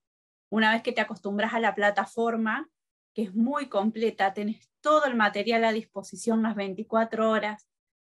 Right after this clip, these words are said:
Y también lo bueno es los, el contacto con los compañeros. Somos compañeros de distintas partes del mundo y podemos compartir experiencias,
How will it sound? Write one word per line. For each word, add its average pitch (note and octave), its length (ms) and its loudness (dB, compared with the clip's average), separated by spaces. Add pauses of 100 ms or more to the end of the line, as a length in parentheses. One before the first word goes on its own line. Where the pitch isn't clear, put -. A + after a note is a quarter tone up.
(100)
Y G#3+ 180 0
también B3+ 460 4
lo B3+ 180 6
bueno D4+ 340 4
es C#4+ 220 -4
los, C4 240 -6 (380)
el G#3 680 -4
contacto C#4 440 -2
con B3+ 140 2
los A#3 100 -2
compañeros. G#3+ 800 2 (1040)
Somos C#4 520 0
compañeros A3+ 500 2
de B3+ 80 -2
distintas C#4 440 -4
partes C#4 320 0
del C4 140 -2
mundo C#4+ 320 -2
y D4 60 -2
podemos B3 300 -2
compartir G#3+ 540 0
experiencias, C#4 1080 0